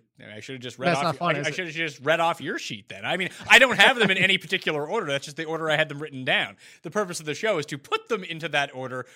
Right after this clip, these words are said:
Speaker 1: put them into a
Speaker 2: You just
Speaker 1: tier.
Speaker 2: did.
Speaker 1: D-, does Mike Evans or Keenan Allen or A J Green or anyone else, do you think,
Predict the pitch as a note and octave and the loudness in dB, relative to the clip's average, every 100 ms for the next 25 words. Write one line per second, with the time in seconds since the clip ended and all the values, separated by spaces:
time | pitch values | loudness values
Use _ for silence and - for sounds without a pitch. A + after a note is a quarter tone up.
0 | _ - D4+ C#4 G#3 F3+ E3+ D#3+ D3 D3 | _ -6 -6 -4 -6 -8 -6 -8 -4 -4
1 | C3 B2+ C3+ A#2+ - - - D#3+ G3+ F3+ | -4 -4 -6 -8 -18 -20 -16 -4 -4 -2
2 | G#3 F3 G#3+ A#3+ F3+ F#3+ G3 G3 F3 F#3 | -2 -2 -2 -2 0 -2 -2 -8 -12 -14
3 | _ _ _ E3+ E3+ E3 F3+ E3 C#3+ D#3+ | _ _ _ -8 -8 -6 -8 -4 -2 0
4 | E3 E3 D#3 D#3 D3 C#3+ D3 C3 B2 C3+ | 0 -4 -6 -8 -6 -6 -6 -8 -10 -10
5 | D#3+ D#3+ D#3+ D#3+ _ _ C3+ D3+ D#3+ E3+ | -8 -8 -8 -10 _ _ -14 -4 -4 -2
6 | D#3 D3 C#3+ C#3 - C3+ C3 D3 C#3 C3 | -4 -4 -4 -6 -8 -10 -8 -8 -8 -10
7 | - | -14